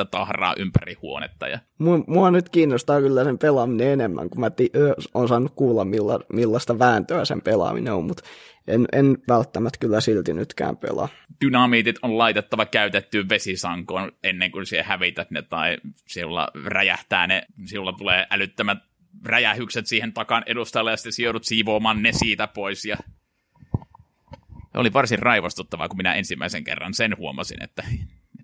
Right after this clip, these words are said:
Speaker 1: dynamiitteja ei kannata nakata takkaan paljaltansa.
Speaker 2: Tää on kyllä hyvä opetus kantaa elämään ylipäänsä, ja etenkin jouluna, että kun ne takat siellä palaa, niin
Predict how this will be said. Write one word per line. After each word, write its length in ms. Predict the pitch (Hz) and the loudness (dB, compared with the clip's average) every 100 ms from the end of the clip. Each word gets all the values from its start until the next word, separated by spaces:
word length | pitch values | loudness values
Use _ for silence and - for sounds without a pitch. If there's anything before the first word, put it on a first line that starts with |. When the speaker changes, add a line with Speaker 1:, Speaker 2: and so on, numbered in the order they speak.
| - | -6
Speaker 1:
dynamiitteja 600 | 104 90 92 - 92 90 | 0 0 0 0 2 2
ei 100 | 98 | 2
kannata 320 | 101 95 98 | 0 0 0
nakata 340 | 101 101 98 98 | 2 0 0 -2
takkaan 520 | 110 92 - 85 - _ - | -2 -2 -2 -2 -2 _ -2
paljaltansa. 640 | 101 92 76 87 82 123 - - - - | 0 2 0 -2 -4 -4 -4 -6 -6 0
Speaker 2:
Tää 200 | 139 135 | 2 4
on 220 | 135 127 _ - - | 0 -4 _ -14 -2
kyllä 340 | 151 131 117 - 156 | 2 2 2 0 0
hyvä 320 | 139 123 107 - _ - - | 2 2 0 -4 _ -8 2
opetus 540 | - 131 110 - 104 | 2 4 2 0 -4
kantaa 500 | - 123 110 107 110 | 0 0 2 2 4
elämään 540 | 123 123 101 87 92 101 | 6 6 4 0 -2 -2
ylipäänsä, 600 | 107 98 - 104 101 90 | -2 -2 0 0 0 2
ja 160 | 98 101 | 4 4
etenkin 500 | 110 104 95 120 107 | 4 2 0 0 4
jouluna, 540 | 110 95 92 - - | 6 6 2 -2 -4
että 280 | 170 - - - - | -8 -4 -4 -4 -8
kun 160 | - 78 | -10 -6
ne 100 | - | 0
takat 360 | 117 - 98 | 0 0 -2
siellä 280 | - 98 95 | 0 0 0
palaa, 440 | - 113 98 85 92 | 0 2 2 2 -2
niin 180 | 95 | -4